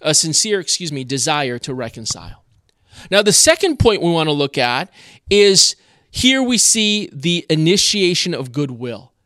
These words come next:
Initiate goodwill. That's the way that we need to be as peacemakers. That's number two. Let's look in verse ten.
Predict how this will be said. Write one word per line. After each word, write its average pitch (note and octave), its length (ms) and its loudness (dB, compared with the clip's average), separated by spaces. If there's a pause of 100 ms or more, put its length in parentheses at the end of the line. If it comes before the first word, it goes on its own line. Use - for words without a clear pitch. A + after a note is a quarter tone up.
(400)
Initiate G#3 920 2
goodwill. D3+ 720 0
That's G#3+ 360 0
the G#3 140 -4
way F#3 260 0
that D3 160 -6
we D#3 120 -6
need D3+ 140 -6
to C#3 60 -6
be C#3+ 140 -2
as B2 100 -4
peacemakers. B2+ 600 -8
That's D#3 180 -2
number E3 200 -2
two. A#2+ 320 -4 (460)
Let's F#3+ 160 0
look G3+ 120 2
in F3+ 100 0
verse D#3+ 180 -2
ten. C#3 320 -2